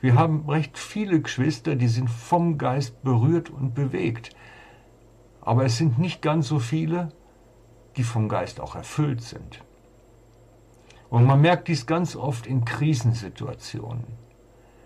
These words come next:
Menschen, die vom Geist berührt sind, die kommen ganz schnell unter einen großen Druck, fangen an, am Rad zu drehen, sagen wir dazu,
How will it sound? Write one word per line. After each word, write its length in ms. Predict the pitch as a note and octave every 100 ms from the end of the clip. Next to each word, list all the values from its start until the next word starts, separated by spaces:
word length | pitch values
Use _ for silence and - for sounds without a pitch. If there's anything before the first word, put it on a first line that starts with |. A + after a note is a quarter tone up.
| - - -
Menschen, 340 | A#2+ A#2 C#3
die 140 | B2+ B2
vom 240 | B2 A#2+
Geist 280 | B2+ A#2 -
berührt 420 | C3 B2 F#3+ -
sind, 340 | - A2+ G#2
die 100 | A#2+
kommen 400 | A#2 C3+ C3 B2
ganz 240 | A#2 C3+ D3+
schnell 320 | - B2 B2
unter 320 | A2+ A#2 A#2+
einen 200 | E2 A2+
großen 420 | A2 A2+ A#2 A#2
Druck, 340 | A#2 - - - - - - -
fangen 420 | - C3 A#2+ A#2+
an, 220 | - A#2+
am 180 | A#2 A2
Rad 300 | G#2 C#3 -
zu 180 | - C#3
drehen, 460 | A#2 A2 A#2+ C#3
sagen 420 | A#2 A2 A#2 B2+ A#2
wir 140 | B2+
dazu, 480 | B2 A#2 - C3+